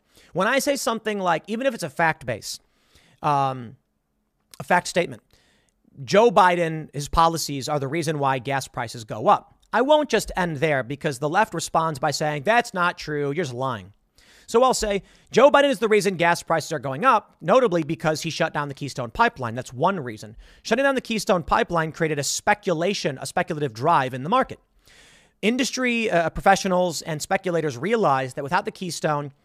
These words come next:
over the next ten years, twenty years, demand will not meet supply. Thus, cost of oil is going to go up.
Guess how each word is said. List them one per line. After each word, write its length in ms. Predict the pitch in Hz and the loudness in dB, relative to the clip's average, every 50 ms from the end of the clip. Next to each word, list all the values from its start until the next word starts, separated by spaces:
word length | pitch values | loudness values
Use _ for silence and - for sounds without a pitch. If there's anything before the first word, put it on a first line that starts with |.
| _ _ - | _ _ -4
over 120 | 156 156 | -2 -2
the 80 | 170 165 | 0 0
next 240 | 180 185 - - | -2 -2 -2 -4
ten 240 | - 180 165 170 165 | -4 -4 -2 -2 -2
years, 280 | 151 143 143 147 143 - | -4 -2 -2 -4 -4 -6
twenty 280 | - - 160 160 156 | -6 -6 -6 -4 -4
years, 300 | 131 120 120 120 - - _ _ - 120 | -6 -6 -6 -6 -8 -10 _ _ -14 -6
demand 640 | 107 165 156 156 156 170 190 180 156 143 143 139 | -4 -4 -2 -2 0 0 0 0 0 -2 -4 -6
will 200 | 123 143 156 151 | -4 -2 -2 -2
not 240 | 143 143 139 - - | 0 -2 -4 -4 -6
meet 220 | 131 131 135 - - | -10 -12 -12 -12 -12
supply. 520 | - - - - 214 214 190 156 143 135 | -14 -12 -6 0 2 4 6 4 4 2
Thus, 460 | 127 117 196 180 156 143 - - - - _ _ _ _ _ _ _ - | 2 4 4 4 4 2 -2 -6 -8 -10 _ _ _ _ _ _ _ -4
cost 260 | - 170 175 180 - | 2 2 4 4 2
of 100 | 170 139 | 0 0
oil 160 | 160 156 151 | 0 2 0
is 80 | 147 - | -2 -2
going 240 | - 143 135 131 131 | -4 -6 -6 -6 -6
to 60 | 127 | -4
go 220 | 117 151 147 208 | -2 0 4 6
up. 260 | 247 220 - - _ | 6 4 4 2 _